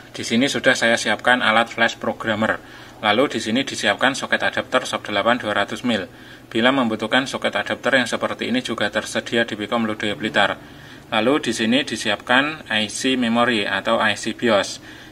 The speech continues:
Ini adalah I C lima ratus dua belas K B tiga koma tiga volt, soik delapan. Sekarang I C-nya ini saya pasang di adapter.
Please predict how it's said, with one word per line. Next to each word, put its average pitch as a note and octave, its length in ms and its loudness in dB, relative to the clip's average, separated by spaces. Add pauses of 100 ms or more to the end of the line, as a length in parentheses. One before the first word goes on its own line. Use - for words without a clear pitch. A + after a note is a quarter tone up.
(100)
Ini A#2+ 160 2
adalah A#2+ 480 4
I A2+ 80 -2
C C#3 160 0
lima A#2+ 160 2
ratus G#2+ 240 0
dua A2 160 -4
belas G2+ 240 -2
K G2 160 -2
B B2+ 240 0
tiga A2 240 -4
koma G#2 240 -4
tiga G2 240 -6
volt, G2 400 2
soik - 240 -8
delapan. G2 560 -2 (3750)
Sekarang A#2+ 480 6
I A#2+ 160 4
C-nya A2 400 2
ini A#2 400 0
saya G#2 240 0
pasang B2+ 400 0
di A2 80 2
adapter. G2+ 560 -2